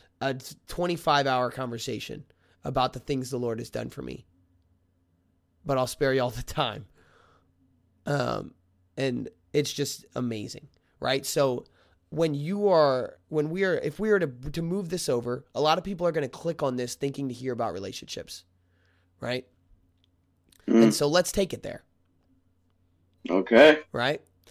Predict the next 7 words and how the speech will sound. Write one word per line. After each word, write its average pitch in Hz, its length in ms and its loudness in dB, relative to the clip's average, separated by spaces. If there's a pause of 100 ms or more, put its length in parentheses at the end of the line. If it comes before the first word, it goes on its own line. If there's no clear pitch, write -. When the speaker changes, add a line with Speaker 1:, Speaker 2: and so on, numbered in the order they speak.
(220)
Speaker 1:
And 139 180 0
so 131 440 2 (960)
when 165 180 2
it 151 140 -2
comes 196 380 -4
to 208 180 -8
relationships 143 960 -4